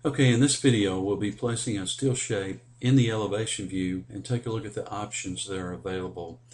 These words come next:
for the start and the end points. Okay, so we select our elevation view and then we click OK.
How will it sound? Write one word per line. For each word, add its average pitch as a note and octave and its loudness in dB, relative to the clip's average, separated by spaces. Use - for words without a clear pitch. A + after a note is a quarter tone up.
for - 0
the G#2 -2
start G#2+ 0
and F#2 -2
the F2+ -2
end F2+ -2
points. - -6
Okay, B2 2
so A2 0
we A2+ 4
select A2+ 4
our F#2+ 0
elevation B2 4
view F#2 -2
and F#2+ -4
then G#2+ 2
we G2+ 2
click A2+ 0
OK. F#2 -4